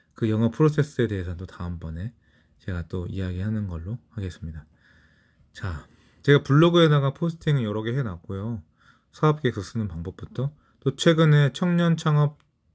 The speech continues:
사관학교가 이제 공고돼서 하고 있죠. 그래서 그것도 이제 블로그에 올려져 있으니까 한번 참고해서 보시면 되고, 음, 혼자 이제, 어, 꽃집 창업 준비하시다가 어려움 있으시면, 어,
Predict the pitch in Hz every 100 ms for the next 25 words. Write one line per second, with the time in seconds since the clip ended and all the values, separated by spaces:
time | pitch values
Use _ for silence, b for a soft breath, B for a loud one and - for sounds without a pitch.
0 | _ _ - 135 135 120 - 110 104 98
1 | 120 127 95 90 101 101 95 87 98 98
2 | 98 _ - 117 101 - - 101 b b
3 | b b b b - 101 104 101 117 120
4 | 117 104 98 127 135 143 117 104 120 120
5 | 92 95 95 - 123 127 135 139 151 151
6 | 143 127 113 92 113 113 95 85 117 113
7 | B B B B B B B _ - 104
8 | 104 104 101 92 - - 147 160 208 156
9 | 131 104 104 101 - - 98 90 87 -
10 | _ _ 135 139 - 165 156 110 117 143
11 | 135 113 113 95 113 151 120 - 120 120
12 | 143 139 78 b b b b b b _
13 | - 110 110 110